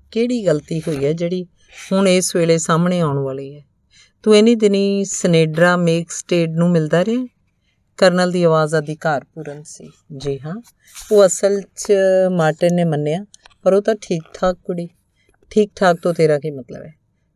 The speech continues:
ਕਰਨਲ ਨੇ ਪੁੱਛਿਆ। "ਮੇਰਾ ਮਤਲਬ ਹੈ ਉਹ ਚੰਗੀ ਕੁੜੀ ਹੈ, ਉਹ ਮਾਡਲਿੰਗ ਨਹੀਂ ਕਰਦੀ, ਸ਼ੋਅ ਗਰਲ ਨਹੀਂ ਹੈ। ਇਸ ਤੋਂ ਬਿਨਾਂ ਇਸ ਤਰ੍ਹਾਂ ਦੀ ਕੋਈ ਹੋਰ ਖਰਾਬੀ ਵੀ ਉਸ 'ਚ ਨਹੀਂ ਹੈ।"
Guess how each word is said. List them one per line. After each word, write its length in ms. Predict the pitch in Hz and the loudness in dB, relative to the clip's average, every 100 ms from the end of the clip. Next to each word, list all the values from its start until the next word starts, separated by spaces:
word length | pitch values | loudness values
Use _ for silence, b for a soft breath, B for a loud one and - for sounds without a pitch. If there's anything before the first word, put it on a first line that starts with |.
| _ | _
ਕਰਨਲ 340 | 180 165 160 | 0 2 2
ਨੇ 100 | 156 | 0
ਪੁੱਛਿਆ। 360 | 156 147 - 156 | -4 -8 -8 -6
"ਮੇਰਾ 280 | 151 170 185 | 0 2 2
ਮਤਲਬ 340 | 185 170 180 | -2 -2 0
ਹੈ 80 | 180 | 2
ਉਹ 60 | 180 | 0
ਚੰਗੀ 360 | 175 156 165 | -2 -2 -4
ਕੁੜੀ 340 | 160 147 143 135 | -6 -8 -6 -8
ਹੈ, 240 | 147 226 | -8 -10
ਉਹ 60 | 190 | -2
ਮਾਡਲਿੰਗ 420 | 165 160 170 175 | 0 0 0 0
ਨਹੀਂ 220 | 175 180 | -2 -2
ਕਰਦੀ, 480 | 175 147 139 143 214 - _ _ _ | -4 -6 -6 -12 -12 -18 _ _ _
ਸ਼ੋਅ 400 | - - 202 226 | -12 4 6 6
ਗਰਲ 320 | 202 175 170 | 4 2 2
ਨਹੀਂ 300 | 160 165 165 | -2 -2 -4
ਹੈ। 180 | 135 165 b b b | -8 -16 b b b
ਇਸ 180 | 190 190 | -2 -2
ਤੋਂ 160 | - 196 | 0 0
ਬਿਨਾਂ 360 | 170 151 151 180 _ _ _ 208 | 2 -2 -4 -10 _ _ _ 4
ਇਸ 200 | 208 - | 4 4
ਤਰ੍ਹਾਂ 280 | 202 180 | -2 0
ਦੀ 120 | 175 175 | 0 -4
ਕੋਈ 260 | 180 170 | -4 -4
ਹੋਰ 340 | 165 170 165 165 | -6 0 0 0
ਖਰਾਬੀ 400 | - 165 147 156 | 2 2 2 -4
ਵੀ 140 | 156 | -4
ਉਸ 200 | 156 139 | -4 -6
'ਚ 120 | - 156 | -8 -10
ਨਹੀਂ 300 | 147 151 151 | -10 -12 -16
ਹੈ।" 160 | 117 | -20